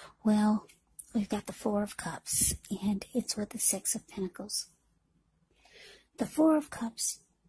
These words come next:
it can sometimes be about wishful thinking. It does warn us to remember to pay attention to what is now and to actually count your many blessings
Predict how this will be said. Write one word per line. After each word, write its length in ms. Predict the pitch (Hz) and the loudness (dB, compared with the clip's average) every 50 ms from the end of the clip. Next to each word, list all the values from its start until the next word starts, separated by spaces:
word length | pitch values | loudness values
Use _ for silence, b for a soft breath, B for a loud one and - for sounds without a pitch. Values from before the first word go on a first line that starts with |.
| _ _ _ _ _ _ _ _ _ _ _ _ _ _ _ _ _ _ - _ - | _ _ _ _ _ _ _ _ _ _ _ _ _ _ _ _ _ _ -18 _ -4
it 140 | 302 285 - - - _ | -4 -4 -4 -8 -12 _
can 440 | - - - 311 311 330 320 320 294 | 0 4 4 6 6 4 2 2 2
sometimes 600 | 285 - - 277 254 262 - 240 220 220 208 - | 2 2 2 0 0 -2 -2 0 0 0 0 -2
be 140 | - 208 208 | -4 -4 -4
about 300 | 202 - 196 180 175 196 | -4 -2 -4 -4 -4 -2
wishful 420 | 214 208 196 - - - 196 208 - | -2 -2 -2 -2 -4 -6 -10 -10 -8
thinking. 500 | - 208 202 196 - 226 208 208 208 - _ _ _ _ _ _ b b b b b b b b b b b _ _ _ _ _ _ _ _ _ | -8 -8 -8 -8 -8 -6 -4 -4 -4 -6 _ _ _ _ _ _ b b b b b b b b b b b _ _ _ _ _ _ _ _ _
It 240 | - 240 226 180 - | -2 -2 -2 -2 -4
does 540 | 240 233 233 233 233 240 247 233 - - - - _ _ _ _ _ _ | -4 -2 -2 -2 -2 -2 -2 -4 -4 -4 -6 -10 _ _ _ _ _ _
warn 460 | - 214 214 220 226 226 226 226 233 - - | -2 0 2 2 2 2 2 0 -2 0 0
us 360 | 233 220 226 - - - - | 0 0 0 0 -2 -4 -4
to 200 | - - 277 269 | -2 2 2 2
remember 580 | 247 254 247 240 233 226 226 226 233 226 220 - _ _ _ - | 4 2 2 4 4 4 4 2 0 -2 -4 -6 _ _ _ -8
to 100 | - 214 | -8 -8
pay 220 | - - 247 220 | -8 -8 -10 -8
attention 680 | 226 220 - - - 233 214 - - 220 214 208 220 - _ _ _ _ _ _ _ _ _ _ _ _ - | -8 -8 -8 -8 -6 -6 -6 -6 -4 -4 -2 -2 -4 -4 _ _ _ _ _ _ _ _ _ _ _ _ -2
to 140 | - 285 262 | 2 4 4
what 200 | 285 294 285 302 | 4 2 2 0
is 160 | 262 - - | 0 2 2
now 300 | 247 247 247 254 254 247 240 | 4 2 2 2 0 2 0
and 160 | 226 220 - | 0 0 -2
to 140 | - - 285 | -4 -4 -2
actually 600 | 285 311 330 - - - - 269 247 240 233 - _ - | -2 -4 -4 -4 -6 -4 -2 0 0 0 -2 -4 _ -12
count 500 | - - - 254 247 254 254 262 - - | -10 -6 -4 -4 -2 -2 -4 -6 -6 -4
your 80 | 240 226 | -2 0
many 260 | 226 240 240 233 226 | 2 2 4 2 2
blessings 920 | 226 - 233 233 240 233 226 - - 226 220 208 214 214 - - - - | 0 0 0 0 0 0 0 0 -2 -2 -4 -6 -8 -8 -8 -10 -10 -10